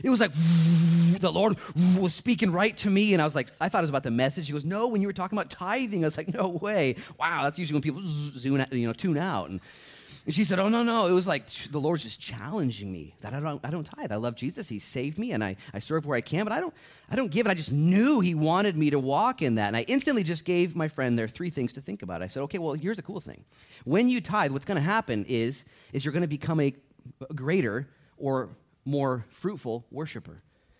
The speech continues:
You're just gonna be a worshiper because it's worship." You're gonna worship God, and if you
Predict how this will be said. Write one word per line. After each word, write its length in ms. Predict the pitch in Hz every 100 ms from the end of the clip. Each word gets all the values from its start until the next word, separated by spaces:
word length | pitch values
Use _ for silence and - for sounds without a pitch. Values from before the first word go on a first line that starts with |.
| _ _
You're 60 | 151
just 80 | 143
gonna 120 | 165
be 120 | 147
a 60 | 139
worshiper 360 | 139 - 104
because 100 | 127
it's 180 | 139 -
worship." 520 | 202 - - - _ _ _ _
You're 100 | 160
gonna 160 | 180 165
worship 400 | 151 208 - 170
God, 160 | 196
and 100 | 185
if 100 | 160
you 200 | 175 151